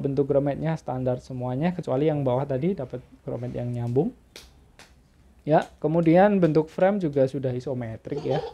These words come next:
Ya, ya, iyalah. Kalau raket sekarang nggak isometrik,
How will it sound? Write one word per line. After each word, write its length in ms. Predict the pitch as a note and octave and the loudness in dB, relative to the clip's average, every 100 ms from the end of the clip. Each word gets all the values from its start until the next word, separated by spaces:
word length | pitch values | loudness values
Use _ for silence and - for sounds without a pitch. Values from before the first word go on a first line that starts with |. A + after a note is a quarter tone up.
| - - | -16 -12
Ya, 480 | C3 B2 B2 B2 - | -8 -6 -4 -6 -4
ya, 200 | B2+ A#2+ - | -4 -4 -4
iyalah. 400 | C3 D3 B2+ A#2+ - | 0 2 2 0 -8
Kalau 240 | - B2+ - | -6 -2 0
raket 320 | C3 B2 C#3 | 0 -2 -4
sekarang 400 | - C3 C3+ C3+ | -4 -2 0 0
nggak 80 | C3+ | -2
isometrik, 640 | C#3 C3 C3 - F3 F3+ | -2 -2 -4 -4 -4 -6